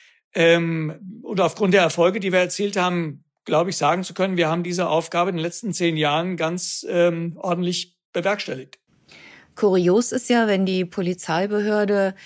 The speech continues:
Speaker 2: sozusagen instrumentalisiert wird von Schurken für ihre eigenen Zwecke. Es gibt so etwas wie Red Notices, das sind internationale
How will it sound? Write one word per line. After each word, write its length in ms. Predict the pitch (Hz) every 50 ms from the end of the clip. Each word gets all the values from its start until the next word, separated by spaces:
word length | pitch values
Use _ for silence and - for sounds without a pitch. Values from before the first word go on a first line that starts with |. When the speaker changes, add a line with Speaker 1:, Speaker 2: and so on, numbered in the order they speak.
| - - - _
Speaker 2:
sozusagen 640 | - - 185 175 175 - 185 175 185 180 180 170 170 -
instrumentalisiert 1120 | - 185 180 - - - 190 185 170 170 170 - 170 165 170 160 165 190 220 240 240 -
wird 220 | - 196 196 180 -
von 400 | - - - 190 170 180 220 226
Schurken 720 | - - - - 202 202 220 233 - - 226 214 214 208
für 300 | - - - 202 202 196
ihre 320 | - - 185 170 175 - -
eigenen 420 | - 180 180 180 180 175 170 170
Zwecke. 560 | - - - - 190 - - 240 233 233 220
Es 160 | - - -
gibt 160 | - 175 175 -
so 80 | -
etwas 380 | - - - 170 170 170 - -
wie 160 | 175 170 165
Red 320 | 160 165 160 165 160 -
Notices, 640 | 175 165 175 208 - 226 214 - - 226 214 208 -
das 160 | - 180 175
sind 180 | - 175 165 160
internationale 840 | - 180 170 175 165 160 160 156 - - 165 160 151 156 156 151 151